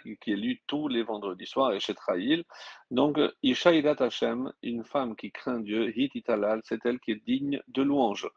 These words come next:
Ve'omer Tenu Lah Mi Peri Yadeha Vihelo Bashari Maaseha, donnez-lui du fruit de ses mains et louez-la, Basharim, et louez dans les portes, Maaseha, tous ses,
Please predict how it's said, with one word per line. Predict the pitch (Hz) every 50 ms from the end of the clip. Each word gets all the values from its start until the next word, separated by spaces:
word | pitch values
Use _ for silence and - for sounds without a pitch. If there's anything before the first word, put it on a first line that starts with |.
| - - - - - - - _
Ve'omer | - 131 147 - - 123 139 143 160 185 180 -
Tenu | - 175 175 170 160 156 143
Lah | 147 175 180 156
Mi | 131 131 131
Peri | 127 - 123 123 143 156
Yadeha | 139 117 104 104 123 131 135 139 139 135 - -
Vihelo | 120 117 123 113 117 131
Bashari | 123 117 117 - - 113 123 123
Maaseha, | 120 110 98 98 - - 120 123 135 147 147 - _ _ - - - - - - _ _ -
donnez-lui | 120 117 143 156 156 151 143 139 147 160 151 120 - -
du | 110 110 107
fruit | 104 - - - 156 131
de | 113 107
ses | - - 117 107
mains | 107 107 110 120 - - - - - _ _ -
et | 139 139 139 151 156 - -
louez-la, | 120 120 120 139 160 170 151 135 127 123 120 120 131 - - - -
Basharim, | 117 123 120 - - 120 113 107 107 113 131 139 151 151 - - - -
et | 127 123
louez | 117 113 123 147 156 151 139 117 92 -
dans | 101 107 107 101 95
les | 95 95 101
portes, | - - 135 135 135 - - - 139 -
Maaseha, | - 127 127 104 107 113 - - 113 117 127 127
tous | - - 127 127
ses, | 113 - 117 113 113 107